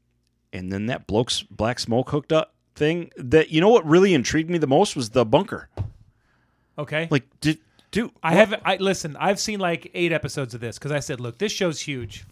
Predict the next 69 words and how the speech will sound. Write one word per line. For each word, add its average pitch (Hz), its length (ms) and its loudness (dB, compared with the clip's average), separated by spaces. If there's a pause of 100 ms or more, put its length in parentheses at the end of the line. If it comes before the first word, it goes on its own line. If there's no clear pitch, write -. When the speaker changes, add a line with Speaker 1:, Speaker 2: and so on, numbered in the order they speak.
Speaker 2:
right?" 139 260 -4
Speaker 1:
Yeah, 151 100 6
Speaker 2:
It 254 60 6
was - 60 4
Speaker 1:
oh, - 40 8
Speaker 2:
like, - 20 12
it 139 40 10
was 190 100 4
like, 185 100 6
Speaker 1:
massive. 220 420 2
Speaker 2:
it 190 60 -6
was 196 80 0
like 226 120 -2
The 185 60 -2
Witcher. 165 460 -4
Speaker 1:
J 160 160 6
J 185 240 4
Abrams. 254 320 0
Speaker 2:
Yeah, 170 240 0
I 147 80 -2
went 175 200 -4
through 180 140 -10
four 185 220 2
episodes 170 400 -2
of 135 60 -10
The 143 80 -4
Witcher, 160 240 -2
going, 139 220 -6
"It's 120 100 -14
gotta 156 220 0
get 139 160 -6
better, 139 220 -2
right? 127 200 -4
It's 127 100 -14
gotta 139 220 -2
get 131 160 -10
better." 135 180 -2
And 123 80 -6
I 165 140 -2
watched 175 400 -2
Lost 156 500 -6 (220)
after 156 560 -2 (500)
it 170 180 -2
was 147 460 -6 (540)
over. 185 320 4 (200)
Speaker 1:
Right. 127 240 10 (200)
Speaker 2:
And 156 160 -4
I, 151 140 -2 (120)
I 156 280 -2
got 170 180 2
eight 170 140 2
episodes 165 360 -2
in, 180 120 -4
and 156 100 -8
I, 139 80 -8
I 151 140 -4
didn't 170 120 -2
like 127 140 -10
the - 60 -20
characters. 156 580 -6
I 135 80 -6
didn't 143 160 -10
like 123 160 -12
the - 80 -18
story. 170 380 -4
I 156 80 -6
was 139 120 -4
just 131 220 -12
like, 135 260 -6